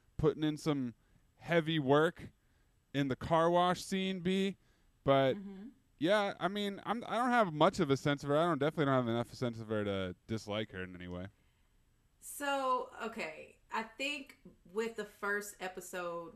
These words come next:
Speaker 2: we are told to believe that, you know, she's coming from a very terrible situation. She lost everything in this flood. She's escaping a very violent relationship,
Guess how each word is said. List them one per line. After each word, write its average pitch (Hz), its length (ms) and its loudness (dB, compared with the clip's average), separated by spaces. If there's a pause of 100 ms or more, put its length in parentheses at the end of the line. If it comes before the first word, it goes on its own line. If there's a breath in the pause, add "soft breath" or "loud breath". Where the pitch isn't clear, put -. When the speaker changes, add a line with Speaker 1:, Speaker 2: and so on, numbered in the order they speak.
Speaker 2:
we 180 280 -12
are 165 560 -8 (180)
told 220 280 -2
to 214 80 -6
believe 175 420 -8
that, 160 300 -8
you 165 80 -14
know, 156 80 -12
she's 170 220 -14
coming 190 220 -10
from 160 200 -16
a 147 160 -18
very 151 540 -10 (920)
terrible 190 360 2
situation. 156 680 -10 (500)
She 156 560 -12
lost 185 320 0
everything 170 560 -8
in 160 80 -14
this 160 160 -14
flood. 190 640 -2
She's 160 440 -14
escaping 175 640 -10
a 160 140 -8 (800 soft breath)
very 185 220 -2
violent 185 480 0
relationship, 196 1000 -4